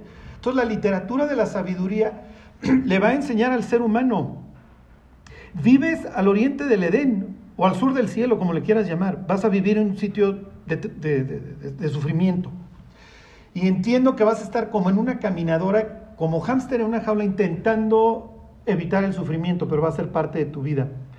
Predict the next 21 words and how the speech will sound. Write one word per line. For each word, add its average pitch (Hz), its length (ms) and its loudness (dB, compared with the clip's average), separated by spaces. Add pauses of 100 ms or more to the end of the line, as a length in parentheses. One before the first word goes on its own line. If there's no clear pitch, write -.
(1000)
Y 185 80 6
número 262 320 8
cinco, 226 420 4
la 208 120 6
literatura 180 580 4
de 214 80 6
la 185 120 4
sabiduría 180 580 2
trata 190 500 0
<clears throat> - 40 -2
de 226 300 8
la 160 120 4
soberanía 165 560 4
de 175 120 4
Dios. 165 460 -4 (1700)
Por 196 180 4
encima 269 560 4
de 254 100 2
todas 247 340 4
las 226 160 2
circunstancias, 190 840 -2